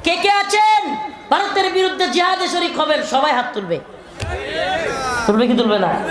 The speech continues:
"শহীদ হওয়ার জন্য তৈরি আছেন?" সব হাত তুলবে। কিন্তু বাস্তবে কয়জনরে পাওয়া যাবে? একজন পাওয়া যাবে না, এটা আমি বলি না। একজনও পাওয়া যাবে না, এটা আমি বলি না। এটা ভুয়া, এটাও মিথ্যা।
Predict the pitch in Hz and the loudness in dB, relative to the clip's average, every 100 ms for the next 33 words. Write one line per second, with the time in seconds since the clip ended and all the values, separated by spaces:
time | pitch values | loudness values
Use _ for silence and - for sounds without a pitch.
0 | 330 - - - 269 269 277 240 359 392 | 0 0 0 0 0 0 0 2 2 2
1 | 370 359 349 349 339 330 330 311 294 302 | 0 0 0 2 2 2 2 2 0 -2
2 | 262 - - 247 320 254 247 214 175 139 | -2 -6 -2 0 2 0 -2 -4 -4 -6
3 | - - - - - - 208 196 214 208 | -10 -16 -18 -18 -10 0 2 4 2 0
4 | 214 190 190 185 185 175 175 160 160 - | 0 2 2 2 2 2 0 -2 -6 -8
5 | - - - - - - 233 - - - | -12 -12 -8 -4 -4 -4 -6 -6 -6 -4
6 | 196 190 214 247 - 143 220 311 320 302 | -4 -2 -2 0 0 2 2 2 2 2
7 | 285 262 226 208 185 160 139 370 381 - | 0 0 0 0 0 0 -2 -2 -4 -4
8 | 359 294 330 294 381 - 208 196 190 220 | -4 0 2 2 0 -2 -6 -4 0 0
9 | - - 359 370 370 359 370 359 349 302 | 0 0 0 2 0 2 0 2 0 2
10 | 302 320 269 170 - - - - - 247 | 2 2 0 0 -6 -12 -16 -8 -2 0
11 | 208 220 180 - 320 294 - 202 151 | 2 2 2 0 0 0 -2 -2 -4